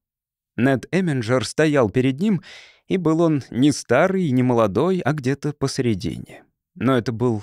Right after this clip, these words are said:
не тот Нед Эмминджер, который в прошлую полночь высовывался, как полоумный, из окошка душного поезда или плёлся по Вашингтон-сквер в четыре часа утра. Этот Нед Эмминджер стоял спокойно, как будто прислушиваясь к далёкому зелёному эху,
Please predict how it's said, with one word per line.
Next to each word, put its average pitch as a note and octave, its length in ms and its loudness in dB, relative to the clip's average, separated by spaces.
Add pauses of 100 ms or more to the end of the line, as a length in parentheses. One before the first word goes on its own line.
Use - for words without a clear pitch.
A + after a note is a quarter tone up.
не B2+ 200 -2
тот D#3 360 -2
Нед A2 340 0
Эмминджер, A#2 500 0
который C3+ 340 0
в - 80 -16
прошлую B2+ 420 2
полночь C#3 480 0 (320)
высовывался, F3+ 680 0
как D#3 200 -4
полоумный, D#3+ 480 2
из A#2+ 80 0
окошка D3 400 0
душного C3+ 440 0
поезда G3 460 0 (320)
или G3+ 140 -2
плёлся D#3 420 0
по D#3+ 120 0
Вашингтон-сквер A#2 880 0
в - 80 -20
четыре A2+ 380 -4
часа G#2 320 -6
утра. - 500 -10 (380)
Этот D#3 440 0
Нед C3+ 320 -2
Эмминджер G2 560 -2 (380)
стоял C#3 480 2
спокойно, - 920 -6
как A#2 180 0
будто A#2+ 280 0
прислушиваясь A#2 680 0
к G#2+ 80 -8
далёкому B2 520 0
зелёному D3+ 600 -2
эху, G2+ 420 -4